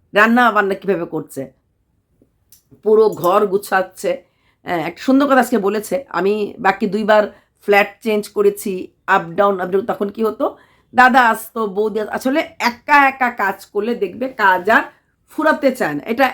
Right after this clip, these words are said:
চোপার যেটা ফিলিংস হয়। আবার অনেকের এরকম হয়, বেশি লোক থাকলে কাজ করতে অসুবিধা, আমি আমার মতো করে করে জিনিস রাখলাম। প্রত্যেকের একটা আলাদা আলাদা হ্যাবিট থাকে, তাই না? আমি জানি আমার রান্নার বাসনটা এই কার্টুনে, আমি জানি আমার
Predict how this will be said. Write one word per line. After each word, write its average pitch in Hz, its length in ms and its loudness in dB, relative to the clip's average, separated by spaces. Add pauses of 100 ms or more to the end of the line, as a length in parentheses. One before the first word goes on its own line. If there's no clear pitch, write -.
(160)
চোপার 311 340 2
যেটা 233 180 -4
ফিলিংস 190 420 -2
হয়। 165 100 -8
আবার 208 140 -2
অনেকের 262 320 2
এরকম 254 260 0
হয়, 233 140 2 (400)
বেশি 262 280 0
লোক 254 240 2
থাকলে 233 520 -2
কাজ 233 220 2
করতে 214 240 -6
অসুবিধা, 190 480 0 (100)
আমি 214 260 0
আমার 196 220 2
মতো 208 260 0
করে 190 220 -2
করে 196 140 -2
জিনিস 185 320 -2
রাখলাম। 175 360 -2 (340)
প্রত্যেকের 285 420 -2
একটা 311 220 2
আলাদা 233 240 4
আলাদা 233 160 0
হ্যাবিট 202 420 -2
থাকে, 208 260 -12
তাই 247 200 -6
না? 302 180 0 (440)
আমি 285 280 4
জানি 294 240 2
আমার 240 360 -2
রান্নার 220 340 -2
বাসনটা 214 480 -4 (100)
এই 226 180 0
কার্টুনে, 170 520 0 (100)
আমি 247 300 0
জানি 262 280 0
আমার 208 280 0